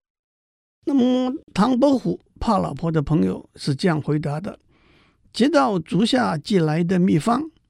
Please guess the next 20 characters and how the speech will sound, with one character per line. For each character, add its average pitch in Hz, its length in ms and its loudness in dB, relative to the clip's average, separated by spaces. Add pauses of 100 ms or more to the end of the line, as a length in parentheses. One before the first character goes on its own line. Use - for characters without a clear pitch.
(260)
很 - 180 4
明 165 220 6
显 156 240 2
的， 185 240 -6 (480)
不 262 100 2
是 240 160 2 (460)
有 143 340 -2
亲 214 340 0
身 202 460 0
经 226 280 0
验 208 280 0
的 147 100 0
人 143 320 -4 (460)
说 - 260 -2
不 165 140 -2
出 156 320 -2
这 165 100 -2
个 170 140 -2
道 175 220 -6
理。 - 260 -12